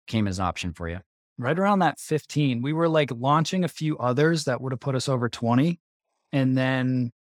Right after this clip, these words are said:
Speaker 2: it was right around that fifteen month mark, maybe eighteen months.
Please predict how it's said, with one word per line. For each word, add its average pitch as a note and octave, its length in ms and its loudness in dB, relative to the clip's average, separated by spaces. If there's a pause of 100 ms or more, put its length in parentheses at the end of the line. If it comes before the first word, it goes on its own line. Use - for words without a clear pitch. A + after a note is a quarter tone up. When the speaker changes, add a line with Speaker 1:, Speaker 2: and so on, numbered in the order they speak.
(180)
Speaker 2:
it C3+ 60 -2
was D3 180 2
right F#3 140 4
around G#3 160 4
that D3+ 220 0
fifteen D3+ 400 0
month C#3 260 0
mark, - 300 -14 (280)
maybe G3+ 280 2
eighteen C#3 360 0
months. G2+ 360 -6